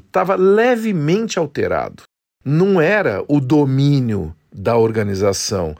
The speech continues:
O domínio da empresa era mobilidade ponto com E o falso era mobilidades ponto com. Na pressa, ela não percebe aquele S a mais e entra. Lá é solicitado login e senha,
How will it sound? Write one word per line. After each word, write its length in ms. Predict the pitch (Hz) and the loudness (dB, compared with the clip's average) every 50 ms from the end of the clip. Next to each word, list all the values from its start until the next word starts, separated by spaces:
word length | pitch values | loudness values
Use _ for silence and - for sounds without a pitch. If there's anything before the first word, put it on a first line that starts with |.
| - - - | -16 -14 -10
O 100 | - 107 | -8 -4
domínio 400 | 107 127 127 120 139 175 190 185 | -2 0 0 0 0 0 0 2
da 140 | 147 127 113 | 0 0 -2
empresa 640 | 107 101 - 127 156 170 170 143 113 107 98 - - - | -2 -4 -2 0 0 0 0 0 0 -2 -4 -4 -4 -2
era 180 | 104 98 101 | -2 -2 0
mobilidade 720 | 101 104 104 101 110 107 110 107 98 92 98 95 92 87 85 | 0 -2 -2 0 0 -2 -2 -2 -2 -2 -2 -2 -2 -4 -6
ponto 400 | - - 98 95 95 - 104 - | -6 -4 -4 -4 -4 -6 -10 -6
com 380 | - - 165 185 185 147 104 - _ _ _ _ _ _ - | -2 0 0 2 0 0 -4 -6 _ _ _ _ _ _ -4
E 80 | 156 160 | -2 0
o 60 | 180 | 0
falso 560 | 165 - - 160 151 160 185 180 - - 165 | -2 -2 -2 0 0 0 0 -2 -2 -2 0
era 300 | 139 147 - 180 170 - _ _ _ | 2 2 2 0 -2 -6 _ _ _
mobilidades 1500 | - 123 135 151 165 165 151 175 180 190 185 156 131 123 147 170 185 185 175 151 135 113 110 123 127 117 104 92 - - | -6 -2 0 2 2 2 2 0 0 2 0 0 0 -2 -2 -2 -2 -2 -4 -6 -8 -8 -4 -2 -2 -2 -2 -4 -8 -12
ponto 540 | - _ - 110 107 107 107 104 - 104 85 - | -10 _ -4 -2 -2 -2 -4 -6 -8 -10 -10 -8
com. 340 | - - 98 90 78 71 67 69 _ _ _ _ _ _ _ _ - | -6 -4 -4 -4 -4 -6 -10 -18 _ _ _ _ _ _ _ _ -6
Na 180 | 160 185 202 | -2 -2 -2
pressa, 500 | 196 - - 127 110 107 117 120 - - | -2 -2 -4 -2 0 0 -2 -2 -2 -2
ela 100 | 170 165 | 0 0
não 100 | 175 185 | 0 0
percebe 580 | 185 202 220 165 - - - 135 131 127 117 107 | 0 0 -2 -2 -2 -4 -4 -2 0 0 0 -2
aquele 320 | 90 - - 117 113 113 | -2 -4 -4 -4 -2 0
S 300 | 117 117 110 104 - - | 0 0 0 -2 -4 -4
a 60 | 156 175 | -4 -2
mais 380 | 180 175 185 214 220 208 202 | -2 0 0 0 -2 -2 0
e 140 | 269 311 269 | 0 0 0
entra. 480 | 165 120 101 82 - - - - - - _ _ _ - - - - - - | 0 0 -4 -6 -10 -14 -14 -14 -16 -18 _ _ _ -18 -16 -14 -14 -10 -4
Lá 340 | - 208 214 226 226 240 240 | -2 0 0 2 0 0 0
é 60 | 220 | -2
solicitado 920 | 208 - 220 196 196 175 - 190 - - 131 120 113 110 113 110 101 - - _ _ | -2 -2 -2 -2 -2 -2 -4 -4 -4 -2 -2 0 -2 -2 -4 -6 -12 -12 -14 _ _
login 500 | - 202 214 220 196 147 120 123 127 151 | 0 2 2 2 0 -2 -4 -6 -4 -4
e 40 | 190 | -4
senha, 460 | 185 - - 196 160 165 185 247 302 | -4 -2 -2 0 0 0 0 -2 -4